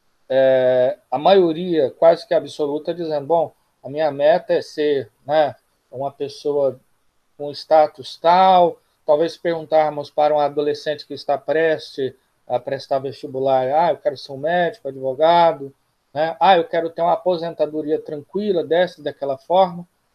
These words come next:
mas a gente não encontra aquela paixão dos grandes ideais que são capazes de transformar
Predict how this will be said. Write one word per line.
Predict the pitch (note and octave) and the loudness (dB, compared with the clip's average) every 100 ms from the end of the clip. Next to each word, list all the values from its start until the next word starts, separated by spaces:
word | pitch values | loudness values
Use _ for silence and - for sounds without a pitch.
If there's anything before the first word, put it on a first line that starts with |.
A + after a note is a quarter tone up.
| _ _ _ | _ _ _
mas | D3 D#3 D#3+ | -2 0 0
a | |
gente | D#3+ E3 - | -4 -6 -8
não | F3 | -10
encontra | F3 F3 E3+ | -4 -4 -4
aquela | D#3+ E3 E3 | -4 -2 -2
paixão | - E3+ E3 - D#3 D3 D#3 - _ _ _ _ _ _ _ _ | 0 -2 -2 -6 -4 -4 -4 -12 _ _ _ _ _ _ _ _
dos | D3+ D3 | -10 -8
grandes | C#3 D#3 D3+ | -2 -2 -2
ideais | D3 D3+ C3+ C3 C#3 - _ _ _ _ _ _ - | -4 2 4 4 0 -8 _ _ _ _ _ _ -12
que | C3 C#3+ D3 C#3+ B2+ | -8 -4 -2 -2 -4
são | - C#3+ | -4 -8
capazes | C#3+ E3 - C#3 C#3+ C#3+ | -2 -4 0 0 0 -2
de | |
transformar | D3 D3+ D3+ F3 D#3+ C#3 D3 F#3 D#3 A#2 | -8 -10 -8 -6 -6 -2 0 0 0 -4